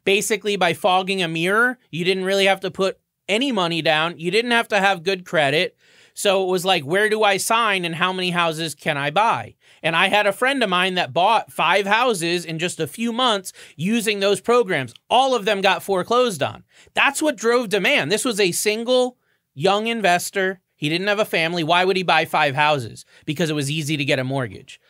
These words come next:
Contrast that to today. Real demand,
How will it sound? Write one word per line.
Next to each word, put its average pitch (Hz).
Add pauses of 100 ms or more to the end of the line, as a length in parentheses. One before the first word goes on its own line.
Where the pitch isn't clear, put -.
(400)
Contrast 247
that 226
to 214
today. 165 (220)
Real 240
demand, 220